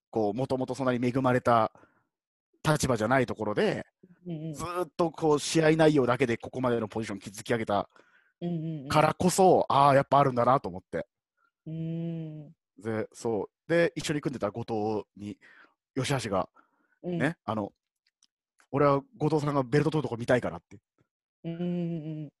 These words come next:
Speaker 1: そう。
Speaker 2: いやー、
Speaker 1: いやー、
Speaker 2: いい。
Speaker 1: よかった。そう、あとあれ、そう、一番よかったのは、でも、
Speaker 2: うん。
Speaker 1: 試合終了した後に、吉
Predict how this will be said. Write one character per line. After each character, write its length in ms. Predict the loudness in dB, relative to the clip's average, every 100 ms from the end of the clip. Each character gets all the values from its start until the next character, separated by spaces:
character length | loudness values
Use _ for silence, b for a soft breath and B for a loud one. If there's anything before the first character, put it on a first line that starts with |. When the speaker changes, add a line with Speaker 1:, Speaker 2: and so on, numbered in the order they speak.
| _
Speaker 1:
そ 420 | -6 -4 -6 -10 -18 _ _ _ _ _ _ _ _ _ _ _ _ -10
う。 40 |
Speaker 2:
い 40 |
や 80 | -8 -6 -6
ー、 40 |
Speaker 1:
い 40 | -2
や 60 |
ー、 340 | 0 2 4 2
Speaker 2:
い 20 |
い。 20 |
Speaker 1:
よ 100 | 0
か 80 | -4
っ 60 | -10 _
た。 160 | -20 _ _ _
そ 140 | 2
う、 20 |
あ 80 | 2
と 180 | 4 4
あ 100 | 4
れ、 220 | 6 2 2
そ 120 | -4
う、 20 | -4 _ _
一 160 | -4 2
番 80 |
よ 40 | 2
か 60 |
っ 40 | 4
た 100 | 4
の 40 |
は、 120 | 8 8
で 80 |
も、 300 | 8 8 8 2 b b b b _
Speaker 2:
う 100 | -2
ん。 40 | -2
Speaker 1:
試 160 | -2
合 40 | -8 -14 -18 0
終 80 | 4
了 460 | 6 8 6 4 -2
し 140 | -10 2
た 120 | 2
後 180 | 4 2
に、 160 | 2
吉 260 | 2 4 4